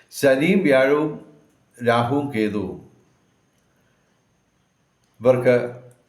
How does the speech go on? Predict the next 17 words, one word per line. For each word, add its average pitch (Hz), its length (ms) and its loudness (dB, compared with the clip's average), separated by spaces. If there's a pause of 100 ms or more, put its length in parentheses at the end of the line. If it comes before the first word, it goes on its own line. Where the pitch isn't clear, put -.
(140)
ദീർഘകാലമായിട്ട് 147 920 2 (340)
ഒരേ 127 240 4
രാശിയിൽ 123 380 0
തുടരുന്ന 107 280 -2
ഈ 123 240 -2
നാല് 123 300 0
ഗ്രഹങ്ങൾ 110 440 -4 (200)
ഇവരെ, 110 240 -2 (2500)
ആ, 113 60 0 (400)
അനുഗ്രഹം 147 440 2
ചൊരിയുന്ന 120 600 0
ഒരു 107 280 -4
അവസ്ഥയിലാണ് 95 520 -6 (880)
ഇപ്പോൾ, 120 340 -2
ആ, 104 240 0
മാസങ്ങളായിട്ടുള്ളത്. 92 1000 -4 (1800)
അതുകൊണ്ടാണ് 151 680 2